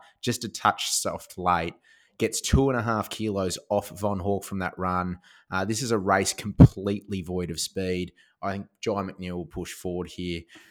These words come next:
uh, be a key speed influence, drop six kilos off that run in total, close to peak fitness, um, in an open race, each way at a big price.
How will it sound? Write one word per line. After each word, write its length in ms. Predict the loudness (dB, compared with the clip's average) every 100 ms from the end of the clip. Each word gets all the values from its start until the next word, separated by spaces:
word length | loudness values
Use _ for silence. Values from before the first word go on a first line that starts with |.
| _
uh, 140 | -8 -4
be 220 | 0 0
a 40 |
key 280 | -2 -6 -6
speed 320 | -6 -6 -6
influence, 420 | -6 -8 -8 -8
drop 240 | -6 -6 -4
six 300 | -6 -6 -10
kilos 360 | -8 -6 -6
off 140 | -6 -4
that 160 | -4
run 160 | -2 -6
in 140 | -6
total, 380 | -8 -4 -4 -4
close 280 | -4 -4 -4
to 80 | -8
peak 280 | -10 -12 -10
fitness, 640 | -10 -10 -10 -8 -6 -6 -10
um, 240 | -8 -8 -6
in 140 | -4
an 60 | 0
open 300 | 0 -2 -4
race, 520 | -2 -2 -2 -6 -8 -6
each 260 | -6 -6
way 440 | -4 -2 -2 -4 -6
at 120 | -8
a 40 | -6
big 220 | -8 -12
price. 480 | -8 -6 -4 -4